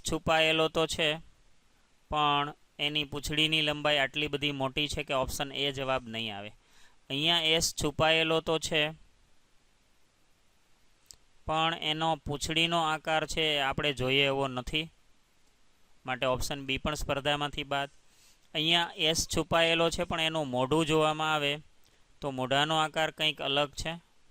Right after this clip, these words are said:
અહીંયા ગોળાઈ નથી, માટે ઓપ્શન સી પણ આઉટ. તો અહીંયા ડીમાં સ્પષ્ટ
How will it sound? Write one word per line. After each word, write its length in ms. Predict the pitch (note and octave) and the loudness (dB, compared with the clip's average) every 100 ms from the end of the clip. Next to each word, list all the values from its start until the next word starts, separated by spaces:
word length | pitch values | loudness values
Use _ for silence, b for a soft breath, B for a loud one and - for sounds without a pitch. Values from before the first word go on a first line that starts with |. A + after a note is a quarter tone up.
| - - _ _ _ - - _ - _ | -20 -20 _ _ _ -20 -20 _ -20 _
અહીંયા 300 | C3+ D3 C#3+ | -2 -2 0
ગોળાઈ 320 | C#3 C#3+ D3 C#3+ | 0 2 2 0
નથી, 380 | C3+ - D3+ D#3 - - _ - - - | -4 -6 -8 -8 -18 -20 _ -20 -20 -12
માટે 220 | B2 B2 | -8 -2
ઓપ્શન 480 | B2+ B2 - C#3+ C#3 C#3 - _ - - | -2 -2 -2 -2 -4 -6 -16 _ -20 -14
સી 280 | - C3+ | -6 -6
પણ 220 | C3+ D3 D3 | -2 0 2
આઉટ. 260 | D3 C#3+ - - - _ - - | 2 0 -8 -14 -20 _ -20 -8
તો 100 | E3+ | -2
અહીંયા 300 | E3 D#3+ D3 | 0 0 0
ડીમાં 380 | D3 E3 E3+ | -2 2 0
સ્પષ્ટ 440 | E3 - F3 E3+ | 0 0 2 2